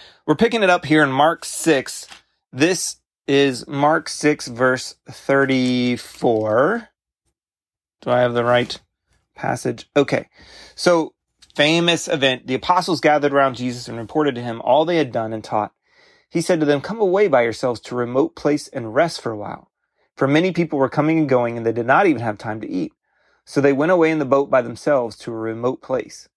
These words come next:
But many saw them leaving and recognized them. People ran there by land from all the towns and arrived ahead of them.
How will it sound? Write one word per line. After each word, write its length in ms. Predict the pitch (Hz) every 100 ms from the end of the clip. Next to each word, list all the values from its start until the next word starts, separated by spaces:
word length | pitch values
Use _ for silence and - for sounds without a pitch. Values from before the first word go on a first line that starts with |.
| _ _ _ -
But 120 | 139
many 220 | 147 175
saw 240 | - 160
them 160 | 151 135
leaving 400 | 143 185 139 127
and 140 | 120
recognized 520 | 143 208 135 117 - -
them. 220 | - - _ _ -
People 260 | 151 151
ran 320 | 135 156 190 160
there 180 | 131
by 160 | 127 123
land 380 | 120 151 147 135
from 140 | -
all 120 | 120
the 120 | 147 196
towns 400 | 160 135 131 120
and 100 | 113
arrived 300 | 120 127 117
ahead 200 | 104 151
of 120 | 107
them. 220 | 95